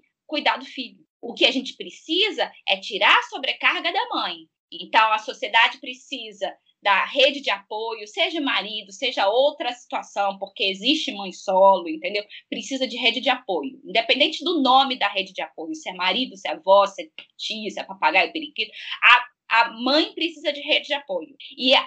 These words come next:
o trabalho da mãe precisa tá envolvido nisso, porque precisa de creche, precisa de... Então, a rede de apoio não é só uma responsabilidade só da família.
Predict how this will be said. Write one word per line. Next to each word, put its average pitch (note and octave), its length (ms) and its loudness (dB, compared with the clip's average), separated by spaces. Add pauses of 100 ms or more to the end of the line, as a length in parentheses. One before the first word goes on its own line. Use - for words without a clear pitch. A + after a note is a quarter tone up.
(140)
o F#4+ 180 4
trabalho C#4 760 2
da F3 160 -2
mãe C4+ 400 -2
precisa B3+ 500 -12 (120)
tá E4 120 -2 (200)
envolvido C4 720 -8
nisso, D#3+ 460 -10 (140)
porque B3 420 0 (360)
precisa F#3+ 400 -4
de A#3+ 160 -12
creche, B3 580 4
precisa F#3+ 420 -18
de... F3 300 -14 (120)
Então, A3 280 0
a C4 80 4
rede F4 340 -2
de F4+ 80 -4
apoio E4 480 0
não G4+ 140 -8
é A4+ 280 0
só - 120 -6
uma E4+ 140 -2
responsabilidade C#4 920 -4
só D4+ 100 -10
da B3 120 -10
família. E3+ 480 -12